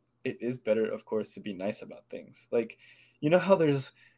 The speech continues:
there's a lot of TikToks going around, like, "Hey, what song are you listening to?" Or,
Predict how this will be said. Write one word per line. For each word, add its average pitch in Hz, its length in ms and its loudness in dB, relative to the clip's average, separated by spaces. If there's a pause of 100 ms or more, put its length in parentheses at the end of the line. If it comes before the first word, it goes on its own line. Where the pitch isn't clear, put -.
(400)
there's 135 160 4
a 147 40 10
lot 143 100 10
of 110 120 4
TikToks - 560 0
going 113 200 0
around, 107 300 0
like, 98 380 -8 (340)
"Hey, 160 180 2
what 160 140 0
song 160 200 2
are 160 40 0
you 131 160 2
listening 123 340 -2
to?" 98 220 -4
Or, 52 240 -4